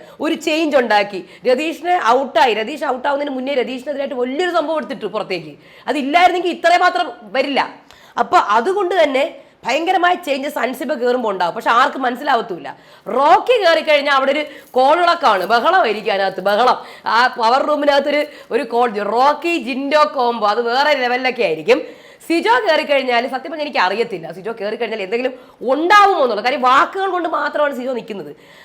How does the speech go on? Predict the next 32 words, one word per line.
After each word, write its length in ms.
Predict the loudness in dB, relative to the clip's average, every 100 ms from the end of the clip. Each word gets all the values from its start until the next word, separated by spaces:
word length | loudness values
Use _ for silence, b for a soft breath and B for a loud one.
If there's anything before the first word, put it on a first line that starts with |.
| B B
അതിൽ, 240 | -4 -2 -2
ഏഹ്, 760 | -4 -6 -14 _ -4 -2 -2 -4
സിജോ 200 | -8 -8
കയറി 300 | -4 2 2
കഴിഞ്ഞാൽ 280 | 2 -2 -2
എന്തെങ്കിലും 240 | -4 -4 0
നടക്കോ 400 | 2 2 0 -2
ഇല്ലയോ 220 | 2 0
എന്ന് 120 | 0
നമുക്ക് 120 | -6
കണ്ടറിയാം. 380 | -4 -2 0 0
അതോ 120 | 0
സിജോയും 440 | -2 -2 0 0 -4
ജിൻഡോയും 360 | 0 2 4
കൂടെ 120 | 4
അടിച്ച് 220 | 4 2 -4
പിരിയുമോ 300 | -8 -4 -6
എന്നുള്ളത്. 260 | -6 -12 -14 B B B
അതേപോലെ 440 | 0 2 2 2
തന്നെ 120 | 0 2
റോക്കിയുടെ 480 | 0 0 0 2
കാര്യവും 380 | 4 4 4 0
എനിക്ക് 200 | -4 -6 2
പറയാൻ 320 | 4 6 4
പറ്റത്തില്ല 420 | 0 -4 -4 -2
എന്താ 280 | -2 0 0
സംഭവിക്കുക 420 | 0 -4 -4 -4
എന്നുള്ളത്. 240 | -6 -8 -14 B B B
ഇവരൊക്കെ 440 | 2 4 2 2
പവർ 440 | 2 4 4 4 2
കിട്ടുമ്പം 500 | -2 -6 -2 -4 -2
എങ്ങനെയിരിക്കും 640 | -4 -2 -4 -6 -10 -16